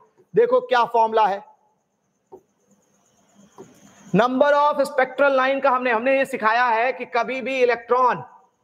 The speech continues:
पहचानिए, कभी भी electron यदि हाई energy level, n energy level से कूदकर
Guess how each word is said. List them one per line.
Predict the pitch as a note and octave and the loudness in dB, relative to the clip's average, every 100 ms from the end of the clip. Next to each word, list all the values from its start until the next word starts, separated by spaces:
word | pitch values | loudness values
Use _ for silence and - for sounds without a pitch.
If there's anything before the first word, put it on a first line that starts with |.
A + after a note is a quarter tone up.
| _ - | _ -2
पहचानिए, | G#3 A3+ B3+ C4 B3+ E3 - - _ _ _ _ _ _ _ _ - | 0 0 -2 0 0 -2 -12 -20 _ _ _ _ _ _ _ _ -2
कभी | G3+ G#3+ C#4 | 0 0 -2
भी | C#4+ C#4 | 0 0
electron | B3 B3 B3 B3 C4 B3+ | 0 -2 -2 -2 0 0
यदि | B3 B3 B3+ | -2 -2 0
हाई | F3+ A#3 C#4 | 2 0 0
energy | B3 A#3+ B3 G#3+ B3+ | -2 0 -2 -4 -4
level, | A#3+ A#3 A#3 - C4 | -2 0 -4 -2 -2
n | C#4+ | -2
energy | B3 B3 B3 A3+ C4 | -2 -2 -2 -2 -2
level | B3 B3 B3+ | 0 0 -2
से | B3 B3 | -4 -4
कूदकर | A#3+ A#3+ A#3 - B3+ F3 | -4 -6 -4 0 0 0